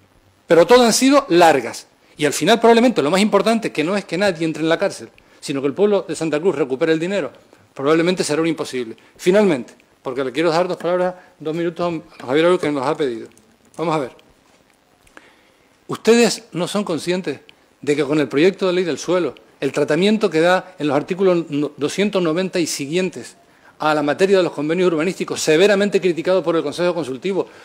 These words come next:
volvemos a aquella situación anterior en la que a través de los convenios urbanísticos se podía cambiar el planeamiento sin las garantías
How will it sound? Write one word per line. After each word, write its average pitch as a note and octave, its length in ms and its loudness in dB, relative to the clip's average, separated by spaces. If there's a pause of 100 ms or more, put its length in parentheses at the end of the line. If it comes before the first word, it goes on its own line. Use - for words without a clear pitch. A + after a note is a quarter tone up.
(140)
volvemos E3 420 6
a G#3 60 2
aquella G#3 260 2
situación G3 460 -2
anterior F#3 420 2 (400)
en F3 140 2
la E3 100 4
que D#3+ 80 2
a D3+ 40 2
través D#3+ 200 2
de G#3+ 80 6
los G3 100 2
convenios G3 360 2
urbanísticos F#3+ 440 -2
se E3+ 120 -6
podía F3 400 2 (200)
cambiar E3 380 6
el G3+ 120 4
planeamiento F3+ 600 0 (160)
sin G3+ 320 2
las E3+ 160 4
garantías E3+ 680 2